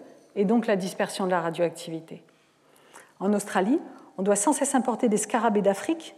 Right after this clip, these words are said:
parce qu'il n'y a plus assez d'organismes qui recyclent les bousses de vache. Un autre exemple sont les champignons symbiotiques, sans lesquels soixante-dix pour cent des arbres de nos forêts ne peuvent juste pas pousser. Un autre type de service écosystémique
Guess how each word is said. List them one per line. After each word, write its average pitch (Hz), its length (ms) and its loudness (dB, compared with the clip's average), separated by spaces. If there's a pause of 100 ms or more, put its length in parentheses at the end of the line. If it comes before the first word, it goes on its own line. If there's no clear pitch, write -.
(300)
parce - 140 -6
qu'il 226 120 0
n'y 220 60 4
a 214 40 0
plus 277 200 0
assez 269 180 2
d'organismes 202 580 2
qui - 140 -8
recyclent 180 560 0
les 175 120 2
bousses 165 200 -6
de 175 80 0
vache. - 440 -8 (800)
Un 190 140 0
autre 196 180 -2
exemple 214 300 4
sont - 140 -2
les 196 100 0
champignons 196 460 -2
symbiotiques, 190 720 -2 (380)
sans - 180 -6
lesquels 202 440 0
soixante-dix 254 460 2
pour - 220 -4
cent 294 140 -2
des 220 200 2
arbres 240 200 2
de 190 60 -2
nos 190 120 0
forêts 196 280 0
ne 277 100 6
peuvent 190 220 0
juste 214 240 -4
pas 208 140 -2
pousser. - 340 -12 (2500)
Un 196 120 4
autre 254 200 2
type 269 240 4
de 214 60 4
service 196 380 2
écosystémique 196 680 0